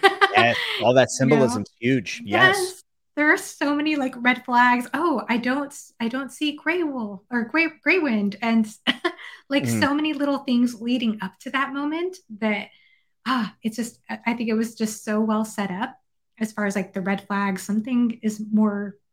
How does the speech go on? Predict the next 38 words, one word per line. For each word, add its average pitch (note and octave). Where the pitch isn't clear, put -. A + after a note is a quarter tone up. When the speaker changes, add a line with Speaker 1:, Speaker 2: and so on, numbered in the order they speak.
Speaker 1:
more G#3+
is F#3+
gonna F#3+
happen. B3
But, C4
um, G#3
I A3+
think C4+
it's F#4
interesting C4
too, -
because A#3+
like A3+
I G#3
said, G#3+
like, A3
what A3
I A3
was G#3+
gonna G#3+
say G#3
is G3+
that F#3+
as A3
I G#3+
was F#3+
reading C4+
it, F#3
I A3+
was A3+
reading C#4
it G#3+
more A#3
from A3
her G#3+
perspective G#3
of, F#3+
like, F#3